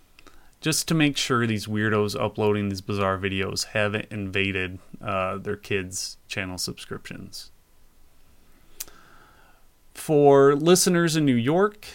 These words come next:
if you're a fan of rock, uh, I'd highly suggest paying a visit to the Brooklyn Museum to see the David Bowie exhibit. It looks like a sprawling multimedia experience that pays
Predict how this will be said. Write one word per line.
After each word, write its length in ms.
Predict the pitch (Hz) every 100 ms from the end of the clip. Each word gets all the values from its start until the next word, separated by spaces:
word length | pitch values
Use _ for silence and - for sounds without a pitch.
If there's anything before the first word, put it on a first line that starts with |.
| - - -
if 240 | 143 135
you're 200 | 139 135
a 40 | 127
fan 480 | - - 143 143 143
of 300 | - 127 123
rock, 440 | 131 151 185 - - - - - -
uh, 260 | 120 107 107
I'd 220 | - 131
highly 400 | 127 123 135 156
suggest 600 | 160 - 135 156 143 -
paying 300 | - 139 143
a 160 | 135 131
visit 380 | 113 113 120 -
to 200 | 123 117
the 180 | 113 110
Brooklyn 560 | - 113 113 131 117
Museum 560 | 113 110 123 135 92 92 - - - - - -
to 100 | 123
see 280 | - 117 113
the 160 | 110
David 400 | 101 110 110 107
Bowie 320 | 110 113 110
exhibit. 480 | 98 104 101 92 92 - - _ - _ _ - - - -
It 180 | 123
looks 400 | - 151 196 -
like 180 | 165 160
a 60 | -
sprawling 760 | - - 135 127 135 139 135
multimedia 640 | 127 120 120 120 117 123 110
experience 640 | - - 107 104 101 -
that 120 | 110
pays 260 | 110 104